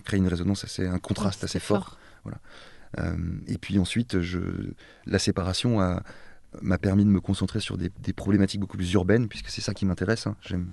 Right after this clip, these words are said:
Speaker 1: j'ai bien aimé faire des chais, mais, euh, je m'intéresse beaucoup plus à la fabrication de la ville dense, dont Paris est une expression, euh, majeure, je trouve. Euh, et donc, je, je m'intéresse beaucoup à la,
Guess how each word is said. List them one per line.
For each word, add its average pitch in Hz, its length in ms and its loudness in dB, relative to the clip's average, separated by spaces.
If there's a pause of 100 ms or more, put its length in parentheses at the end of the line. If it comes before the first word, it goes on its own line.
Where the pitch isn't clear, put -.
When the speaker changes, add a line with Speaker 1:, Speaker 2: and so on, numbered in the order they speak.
(400)
Speaker 1:
j'ai - 120 -2
bien 101 180 6
aimé 98 140 8
faire 92 120 -4
des 90 80 -2
chais, 113 160 2
mais, 92 140 4 (580)
euh, 85 60 -2
je 85 120 -4
m'intéresse 90 360 0
beaucoup 95 200 -8
plus 110 180 -8
à 90 80 0
la 92 100 -4
fabrication 92 460 -2
de 87 40 2
la 85 60 4
ville 90 160 2
dense, 117 320 4 (560)
dont 92 140 -4
Paris 92 340 -2
est 90 200 -4
une 87 100 -2
expression, - 380 -8
euh, 95 220 -6 (360)
majeure, 98 400 2
je 90 80 -12
trouve. 120 260 -4 (680)
Euh, 87 160 -2 (420)
et 98 80 -6
donc, 104 160 2
je, 90 400 -6 (560)
je 92 140 -4
m'intéresse 87 340 0
beaucoup 90 300 0
à - 20 4
la, 95 340 -2